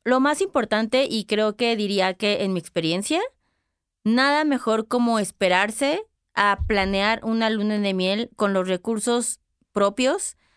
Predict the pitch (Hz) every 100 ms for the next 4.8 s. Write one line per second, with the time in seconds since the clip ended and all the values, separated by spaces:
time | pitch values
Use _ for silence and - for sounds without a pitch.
0 | _ - 208 202 190 180 170 190 233 277
1 | 466 _ _ _ - 214 214 208 202 208
2 | 214 214 240 240 226 - 180 180 220 214
3 | 214 220 185 160 190 196 196 190 208 180
4 | 175 180 190 170 156 208 214 349